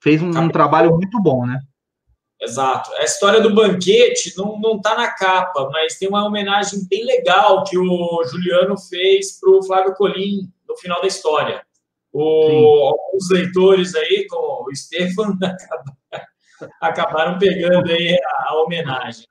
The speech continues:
Speaker 1: Co-, como você achar que ele não vai pegar algum
Speaker 2: Ele ia pegar alguma coisa, né?
Speaker 1: É, não. Aquele, aquele lá, cara, ó, você pode, pode
Speaker 2: Ô.
Speaker 1: botar o easter egg que você quiser que ele descobre.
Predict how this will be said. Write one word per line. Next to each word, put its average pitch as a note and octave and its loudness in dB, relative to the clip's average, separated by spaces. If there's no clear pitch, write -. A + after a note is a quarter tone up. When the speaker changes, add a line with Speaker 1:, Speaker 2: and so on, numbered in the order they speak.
Speaker 1:
Co-, A3+ 4
como C#4 4
você A3 0
achar F#3 0
que G#3 -6
ele A#3 4
não B3 -8
vai G#3+ 0
pegar G3 0
algum F#3+ -4
Speaker 2:
Ele F#3 -2
ia G3 0
pegar F#3 -2
alguma F#3+ 2
coisa, C3+ -6
né? A#3 -6
Speaker 1:
É, B3+ -2
não. A3 2
Aquele, A3 -2
aquele A3+ -2
lá, G#3 2
cara, C#3+ -2
ó, G3 2
você G3 -10
pode, A3 -2
pode A3 -2
Speaker 2:
Ô. G#3+ -2
Speaker 1:
botar A#3 6
o A3 -4
easter A#3 -10
egg C4 -6
que A#3+ -14
você A3+ -2
quiser G#3 -4
que - -4
ele C4 -2
descobre. D#3+ 0